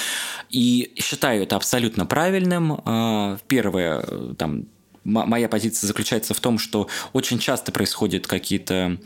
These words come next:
форс-маз-, ма-, ма-, мажорные ситуации, меняется К П П, слетает объект, заболевает актер, и так, э, складывается, что тебе нужно заменить актера, найти нового актера, договориться о каких-то нюансах. Бывают сложные вещи там на площадке, к-, какое-то недопонимание, решить сложную ситуацию с переработкой,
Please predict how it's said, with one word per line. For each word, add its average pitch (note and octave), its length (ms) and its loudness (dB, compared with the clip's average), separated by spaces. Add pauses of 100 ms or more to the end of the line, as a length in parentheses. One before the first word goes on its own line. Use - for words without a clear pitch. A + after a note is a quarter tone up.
(140)
форс-маз-, A2 540 0
ма-, A2+ 160 2
ма-, A#2 140 2
мажорные A2+ 460 0
ситуации, D#3+ 500 0
меняется C#3 340 0
К C#3 140 0
П C#3 120 0
П, G#2+ 220 2
слетает C3 540 0
объект, G#2 380 0
заболевает B2 560 0
актер, F#3 380 0 (340)
и D#3 320 2 (560)
так, - 280 2 (260)
э, D#2+ 380 0
складывается, D3 600 0
что - 220 -2
тебе C3 160 2
нужно G2+ 280 0
заменить A2+ 440 2
актера, G2 420 0
найти G2 300 -2
нового G2+ 460 0
актера, F#2 560 -2 (280)
договориться A2 760 0
о F#2+ 40 -2
каких-то - 440 -2
нюансах. F#2 520 0
Бывают A2+ 280 0
сложные A2+ 420 0
вещи G#2+ 240 -2
там F#2 360 0
на G#2 80 0
площадке, G#2+ 680 -2
к-, - 220 -10
какое-то - 320 0
недопонимание, G#2 880 2
решить G2+ 300 -2
сложную A2+ 340 0
ситуацию A2+ 440 -2
с - 40 -6
переработкой, G2 880 0